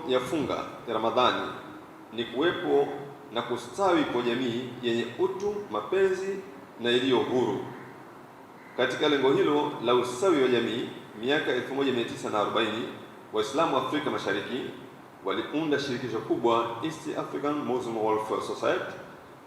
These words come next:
Chini ya shirikisho hilo huru, walipiga hatua kubwa katika elimu, uchumi na utoaji wa huduma za kijamii. Kwa bahati mbaya kwa Waislamu na nzuri kwa serikali, mwaka elfu moja mia tisa na sitini na nane serikali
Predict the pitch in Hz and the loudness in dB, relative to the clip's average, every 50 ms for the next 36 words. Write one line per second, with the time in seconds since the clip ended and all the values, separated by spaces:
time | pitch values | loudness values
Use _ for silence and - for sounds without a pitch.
0 | - - - - - - 190 190 175 160 - - 147 139 135 151 143 143 160 170 | -20 -20 -20 -16 -4 0 2 4 4 4 2 2 0 0 0 -2 -2 -2 0 2
1 | 165 180 165 151 147 - - 170 175 147 123 107 - - - - - - - - | 4 4 4 4 4 4 4 4 6 6 4 2 0 -2 -6 -8 -10 -12 -14 -16
2 | - - - - - 104 107 - - 135 131 120 117 117 110 - - 123 107 95 | -16 -18 -10 -4 -2 -2 0 0 0 0 2 2 2 2 0 0 0 0 0 -2
3 | 92 - - 113 101 147 143 143 143 139 135 143 - 104 - - - - 85 98 | -2 -4 -6 -6 -2 2 4 4 4 2 0 -2 -4 -4 -4 -4 -6 -6 -4 -2
4 | 113 131 147 151 143 147 147 147 - - - - - - 101 - - 170 170 160 | -2 0 -2 -2 -2 -4 -8 -10 -12 -14 -16 -16 -16 -14 -14 -8 -4 -4 -2 -2
5 | 160 160 160 160 160 - - - - - - - - - 101 101 98 101 107 107 | -2 -2 -4 -4 -6 -10 -14 -16 -18 -20 -20 -20 -10 -6 -6 -6 -2 0 2 2
6 | 104 - - - - 101 - - - - 98 90 85 101 104 101 98 95 95 95 | 2 2 0 -4 -6 -8 -10 -10 -10 -8 -8 -8 -6 -6 -6 -4 -4 -4 -4 -4
7 | 90 82 85 82 87 87 87 85 87 - - - - - - - - - - - | -6 -6 -8 -8 -8 -6 -6 -6 -8 -10 -12 -14 -16 -18 -20 -20 -20 -20 -20 -20
8 | - - - - - - - - - - - - - - - - - - - 123 | -20 -20 -20 -20 -20 -20 -20 -20 -20 -20 -20 -20 -20 -20 -20 -20 -8 -2 0 4
9 | 131 131 131 135 143 147 165 160 151 147 147 151 156 156 151 - - 117 117 117 | 6 6 6 6 4 6 8 8 8 8 6 4 2 2 -2 0 2 4 6 6
10 | 113 - 117 104 98 98 95 - 95 - - - - - - - - - - - | 4 4 2 2 2 2 2 -2 -4 -8 -10 -12 -14 -16 -16 -18 -18 -20 -12 -6
11 | 107 107 107 104 101 - - 175 196 180 139 - 113 - - 107 98 82 92 98 | -4 -2 -2 -2 -2 -4 -2 2 4 4 4 4 2 0 0 0 0 2 4 4
12 | 95 82 80 80 78 - - 110 120 123 123 113 - - 120 120 170 185 170 147 | 4 2 0 -2 -6 -6 -6 -4 -2 0 0 0 0 -2 0 2 2 2 4 2
13 | 131 127 113 131 135 131 117 107 - - - 110 110 107 107 110 117 120 131 - | 2 0 -2 -2 -4 -4 -4 -4 -4 -6 -4 -4 -2 0 2 2 2 0 0 -2
14 | - 104 104 - 120 120 117 | -2 -4 -2 0 2 2 2